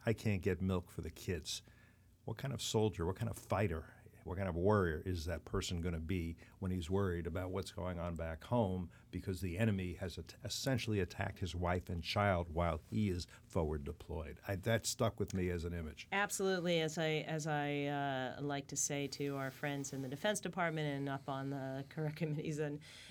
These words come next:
Speaker 2: on the Hill, try running a war if your banking system is in crisis.
Speaker 1: So the next question that occurs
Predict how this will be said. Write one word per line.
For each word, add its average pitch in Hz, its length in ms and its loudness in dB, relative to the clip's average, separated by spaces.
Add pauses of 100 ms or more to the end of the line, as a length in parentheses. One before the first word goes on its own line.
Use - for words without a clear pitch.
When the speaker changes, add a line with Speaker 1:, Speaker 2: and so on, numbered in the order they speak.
(160)
Speaker 2:
on 156 280 0
the 151 100 0
Hill, 180 320 2
try 190 440 0
running 170 420 2
a 143 80 0
war 139 520 -2
if 147 220 -6
your 143 140 -2
banking 139 560 -4
system 131 520 -4
is 123 140 -4
in 123 160 -8
crisis. - 720 -8 (1200)
Speaker 1:
So 117 600 2
the 107 180 2
next 117 340 6
question 107 380 2
that 95 240 0
occurs 90 560 -4